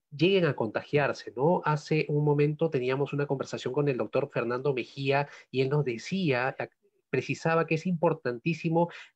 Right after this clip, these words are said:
monitorear los niveles de oxígeno de las personas contagiadas, ¿no?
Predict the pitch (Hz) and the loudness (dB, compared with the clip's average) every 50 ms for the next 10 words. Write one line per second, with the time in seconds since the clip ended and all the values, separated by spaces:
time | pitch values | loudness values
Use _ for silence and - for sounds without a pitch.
0 | _ _ 147 139 135 139 139 135 131 123 139 131 131 143 156 160 165 175 165 160 | _ _ -4 0 2 2 2 2 2 2 0 2 2 2 2 2 2 0 -2 -2
1 | 151 131 123 127 143 165 180 185 175 147 123 - - - 185 196 185 - - 123 | -2 0 2 2 4 4 4 4 4 2 0 -2 -4 -4 -6 -6 -4 -2 -2 0
2 | 117 117 113 113 113 113 113 - - - - - 131 131 131 - - 123 113 - | 0 0 0 0 0 -2 -4 -6 -6 -6 -4 -4 -2 -4 -4 -4 -4 -4 -4 -4
3 | 110 107 - - - 117 113 110 104 - - _ - 151 190 | -4 -6 -6 -6 -2 -2 0 0 -2 -4 -4 _ -2 -2 -2